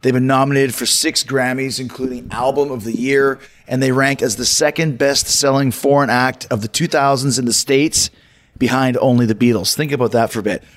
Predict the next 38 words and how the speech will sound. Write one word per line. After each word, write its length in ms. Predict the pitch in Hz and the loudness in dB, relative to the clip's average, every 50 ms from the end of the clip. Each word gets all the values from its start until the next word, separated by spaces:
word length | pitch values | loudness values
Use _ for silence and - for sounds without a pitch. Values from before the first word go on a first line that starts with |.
| - | -4
We're 100 | - 135 | -2 -2
gonna 100 | 165 156 | -2 0
talk 220 | - 175 175 180 160 | 0 -2 -2 0 0
about 140 | 170 180 185 | 0 0 0
some 180 | - 156 151 | 0 0 0
of 60 | 147 | 0
the 80 | 135 127 | 0 0
hate 260 | 110 - 139 156 151 | 0 2 0 0 0
that 80 | - 123 | -2 -2
they've 180 | 123 123 107 | -2 -2 0
dealt 200 | 101 131 123 120 | 0 0 2 2
with 160 | 113 120 - 123 | 2 2 2 2
over 160 | 117 110 113 | 2 4 4
the 80 | 110 | 4
years. 340 | 110 110 113 120 131 123 - - _ _ _ - - - | 4 4 4 4 2 0 -2 -6 _ _ _ -10 -2 0
We're 80 | 175 | 0
also 140 | 190 175 170 | 2 2 0
gonna 100 | 175 160 | -2 -2
talk 140 | 170 165 151 | -2 -2 0
about 120 | 156 151 | 0 0
their 120 | 147 139 139 | 0 0 0
incredible 420 | 127 - - 165 160 170 170 165 | 0 -2 0 0 2 2 2 2
success. 680 | - - 127 - - - 151 156 165 175 - - - - - _ _ _ - - | 0 0 0 0 0 2 2 2 2 2 0 -2 -2 -4 -6 _ _ _ -8 -2
Uh, 60 | - | 0
you'll 120 | 143 143 | 0 0
find 260 | - - 143 135 131 | 2 0 0 0 2
out 160 | 127 127 - - | 0 0 0 -2
how 260 | 123 127 135 139 139 | 0 0 2 2 2
and 100 | 135 131 | 2 2
why 200 | 123 120 123 131 | 2 2 2 2
they 140 | 127 131 113 | 2 2 2
signed 380 | - - 135 123 131 139 135 | 2 0 0 0 0 0 0
in 120 | 127 120 123 | 2 2 2
nineteen 300 | 123 127 117 104 117 127 | 2 0 0 0 0 0
ninety-nine 340 | 127 123 123 120 120 123 | 2 2 2 2 2 0
with 100 | 120 107 | 0 0
Roadrunner 420 | 110 127 127 123 117 123 117 117 110 | 2 2 2 4 4 2 2 4 4
Records 520 | 113 127 139 - 147 151 139 117 - - | 2 2 0 2 0 0 2 0 -2 -6